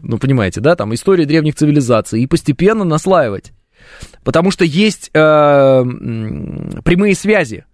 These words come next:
между тем, что было там тысячу лет назад, две тысячи лет назад, даже три тысячи лет назад, и даже теперешним днём. Есть прямые связи.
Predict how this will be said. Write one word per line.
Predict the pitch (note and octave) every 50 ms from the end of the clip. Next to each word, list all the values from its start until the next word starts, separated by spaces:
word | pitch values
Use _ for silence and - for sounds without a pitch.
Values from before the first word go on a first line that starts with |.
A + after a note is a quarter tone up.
| _ _ _
между | - D3 D#3+ C#3+ D3+
тем, | - F#3+ F3+
что | D#3+ - -
было | E3 D3+ E3 D#3+ D3 C3+
там | - G#2 G2+
тысячу | - - A3+ B3 A#3 A3 - B3
лет | A3+ A3+ G#3+ G#3
назад, | F#3+ F3 E3 D3+ C3+
две | B2+ C#3 F#3 G#3
тысячи | - A3 G#3 - - - F3+
лет | F3 E3
назад, | D#3 C#3 C3 C3 A2+
даже | A2 A2+ F#2 F2+
три | - D#3 G3+ G#3
тысячи | - F#3 E3 - - E3+
лет | D#3 D3 -
назад, | D3 C#3+ C3 C3+ C3 - - - - - - -
и | F3+ F3+
даже | D#3+ F#3 F3 D#3 F3
теперешним | - G3 - F#3 D#3 C3 - - D3 C#3+ C#3
днём. | C3 B2+ G#2 F2 F2+ - _ _ _ -
Есть | B2+ D3+ -
прямые | - E3+ F3+ F3+ F3+ E3+
связи. | - E3+ D#3+ C#3 A#2 G2+ - -